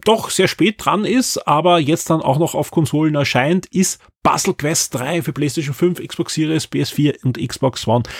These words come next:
Was war das für ein großer Spaß, als damals Puzzle Quest, ich glaub, zuerst für den P S B erschienen ist und dann für D S und, und dann eben, äh, ein wirkliches Highlight-Spiel war. Ich kann mich erinnern,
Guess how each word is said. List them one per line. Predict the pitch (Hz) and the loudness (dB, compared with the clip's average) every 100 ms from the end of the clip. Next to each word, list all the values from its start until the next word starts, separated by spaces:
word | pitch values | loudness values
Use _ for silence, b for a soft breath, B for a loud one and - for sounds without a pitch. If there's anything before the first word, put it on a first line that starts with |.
| B - | B 2
Was | 160 156 - 120 | 2 2 0 2
war | 151 170 | 2 2
das | 196 185 - | 2 2 0
für | - 185 - | 2 2 4
ein | 160 165 | 0 0
großer | - 156 165 170 | 0 2 2 4
Spaß, | 160 - 123 143 - | 0 2 4 4 0
als | 139 131 - | -4 -6 0
damals | 127 135 135 - | 0 2 0 -2
Puzzle | - 120 - 170 | -4 -4 0 -2
Quest, | 120 127 143 - B B B B _ _ _ | 2 0 0 -4 B B B B _ _ _
ich | - | -4
glaub, | 120 - | -4 0
zuerst | 143 143 156 | 0 0 2
für | 180 | 2
den | 165 | 2
P | 139 147 | 2 0
S | - | 0
B | - 151 180 - | 0 2 2 0
erschienen | - - 135 123 113 | 0 -2 0 2 2
ist | 127 175 - | 2 2 0
und | 135 - - | -2 -4 -2
dann | 135 139 | -2 0
für | 147 135 | 2 0
D | - 131 | 2 0
S | 156 185 - | 2 0 0
und, | 147 135 | 0 -2
und | 120 139 | -2 -2
dann | 143 | 0
eben, | 139 135 131 B B B B | 0 0 -4 B B B B
äh, | |
ein | 131 127 127 127 - 131 127 | 4 4 4 2 2 2 4
wirkliches | 147 156 139 151 123 - - 160 | 4 2 -2 0 -2 -4 -4 0
Highlight-Spiel | 180 156 135 - 135 127 | 2 2 0 -2 -2 -2
war. | 120 143 | 0 0
Ich | - | 0
kann | 147 | 2
mich | 147 | 4
erinnern, | 143 170 175 | 6 4 4